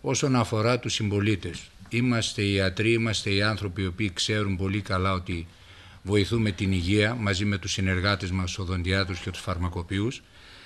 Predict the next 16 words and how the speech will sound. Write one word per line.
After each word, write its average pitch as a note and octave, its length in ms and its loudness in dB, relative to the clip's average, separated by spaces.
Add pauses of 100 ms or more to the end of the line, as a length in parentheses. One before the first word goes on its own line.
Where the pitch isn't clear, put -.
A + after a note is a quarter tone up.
(220)
αλλά G2+ 760 2
είμαστε B2 500 2
αυτοί A#2 240 0
οι A#2+ 80 4
άνθρωποι A2+ 400 0
οι A2+ 40 4
οποίοι G#2+ 220 0
θέλουμε A#2+ 420 0
να G#2 120 2
πετύχει F#2+ 460 -2
ο F#2+ 80 2
εοπι, F2+ 580 0 (400)
αλλά G#2+ 220 -2
με G2+ 120 0
σωστές A2 420 -2
προδιαγραφές. G2 840 -2